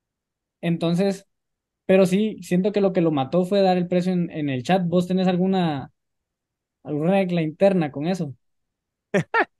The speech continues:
Speaker 2: Mira, yo creo que, que a-, algo que a mí me gusta decir en ventas es, hay un proceso estructurado y disciplinado, como lo mencioné anteriormente, pero eso,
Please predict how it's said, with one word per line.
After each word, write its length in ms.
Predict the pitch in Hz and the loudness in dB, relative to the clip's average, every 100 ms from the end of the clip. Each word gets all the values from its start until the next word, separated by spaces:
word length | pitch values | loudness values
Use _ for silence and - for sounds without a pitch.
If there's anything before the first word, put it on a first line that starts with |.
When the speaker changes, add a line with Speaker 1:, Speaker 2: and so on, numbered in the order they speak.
| _ - | _ -2
Speaker 2:
Mira, 340 | 156 175 131 _ _ _ _ _ - | 2 2 0 _ _ _ _ _ -2
yo 120 | 160 | 2
creo 180 | 214 202 | 2 2
que, 260 | 175 139 - | 0 0 -2
que 220 | 127 117 | -6 -4
a-, 180 | 127 143 | -4 -2
algo 300 | - 165 196 | -2 0 0
que 100 | 180 | 2
a 60 | 135 | 0
mí 100 | 139 | 2
me 80 | 160 | 0
gusta 500 | 170 175 196 190 156 _ _ _ _ _ _ _ _ _ _ _ _ _ _ _ - | 0 2 2 2 0 _ _ _ _ _ _ _ _ _ _ _ _ _ _ _ -8
decir 260 | 120 123 | -8 -4
en 120 | 143 147 | -4 -2
ventas 380 | 165 160 175 156 | -2 0 -2 -2
es, 280 | 156 - _ _ _ | -4 -8 _ _ _
hay 140 | 135 | -4
un 80 | 165 | -2
proceso 320 | 160 151 160 | -2 -2 0
estructurado 580 | 170 - - - 113 139 | -2 -4 -6 -2 2 4
y 80 | 151 | 2
disciplinado, 800 | 147 - 127 - 107 131 165 175 - _ _ _ | 0 -6 -10 -10 -6 -4 -4 -6 -10 _ _ _
como 140 | 113 110 | -6 -4
lo 80 | |
mencioné 380 | 110 107 104 107 | -2 -4 -6 -6
anteriormente, 640 | 120 135 135 135 143 165 160 _ _ _ _ _ _ _ _ _ _ _ | -6 -4 -4 -4 -4 -4 -4 _ _ _ _ _ _ _ _ _ _ _
pero 360 | 131 131 123 127 | 0 2 4 2
eso, 640 | 143 - 175 170 170 | 0 0 2 4 0